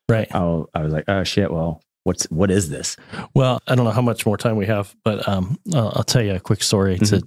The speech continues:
Speaker 1: to kinda set everybody up as a teaser for the next one. Our family, actually, we, we just lost somebody to, to covid, and, uh,
Speaker 2: Sorry, man.
Speaker 1: Oh,
Speaker 2: That's tough.
Speaker 1: thanks. It, and it went, it went three weeks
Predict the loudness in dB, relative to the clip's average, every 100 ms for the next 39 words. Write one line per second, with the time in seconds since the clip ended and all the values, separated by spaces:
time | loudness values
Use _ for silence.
0 | -2 0 2 0 -2 _ _ _ _ -2
1 | 0 2 2 2 2 2 2 -2 -2 0
2 | 2 0 0 2 2 0 0 -4 -8 -20
3 | -6 -2 0 0 0 2 0 0 -2 -2
4 | 0 0 0 -2 -2 -2 0 0 0 0
5 | 0 2 2 2 0 -2 -6 -2 0 0
6 | 0 0 -2 -4 -2 -2 0 -2 -2 -6
7 | _ -10 -2 -2 0 2 2 2 0 0
8 | 0 0 0 -4 0 0 2 2 2 2
9 | 2 2 -4 _ -20 -20 _ 2 2 2
10 | 2 2 4 4 2 0 -2